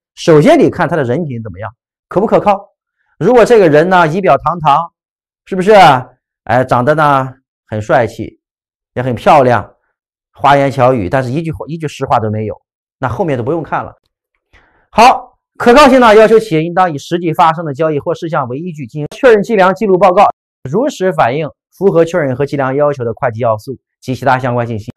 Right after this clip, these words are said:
保证会计信息真实可靠、内容完整。说白了就这八个字儿嘛，这就是可靠性，不再解释，因为很好理解。不得为了达到某种事先设定的结果或效果，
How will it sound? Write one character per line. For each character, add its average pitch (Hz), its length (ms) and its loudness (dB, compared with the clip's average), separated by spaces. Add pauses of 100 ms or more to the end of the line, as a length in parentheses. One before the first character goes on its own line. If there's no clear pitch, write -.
保 190 180 6
证 262 140 4
会 233 120 6
计 196 80 2
信 185 220 0
息 185 180 -4
真 226 280 0
实 170 160 -8
可 123 200 -4
靠、 139 300 0
内 156 240 -4
容 120 200 -6
完 120 200 -2
整。 120 180 -8
说 151 140 -12
白 127 140 -2
了 131 80 -4
就 131 120 -14
这 113 80 -10
八 123 160 -6
个 135 80 -6
字 156 60 -10
儿 135 140 -8
嘛， 95 80 -20 (260)
这 - 80 -8
就 151 80 -6
是 147 60 -4
可 135 160 -8
靠 156 160 2
性， 160 140 -8 (460)
不 135 80 -4
再 139 140 0
解 95 180 -8
释， - 220 -12
因 127 80 -8
为 127 60 -8
很 113 120 -8
好 120 100 -6
理 113 100 -8
解。 113 160 -18 (400)
不 349 100 2
得 220 220 4
为 226 160 4
了 160 100 4
达 151 180 0
到 170 200 2
某 131 260 -4
种 123 180 -8
事 139 320 -12
先 151 260 -8
设 151 260 -4
定 143 100 -6
的 113 120 -8
结 123 380 -6
果 101 220 -8
或 120 140 -8
效 113 340 -2
果， 95 200 -14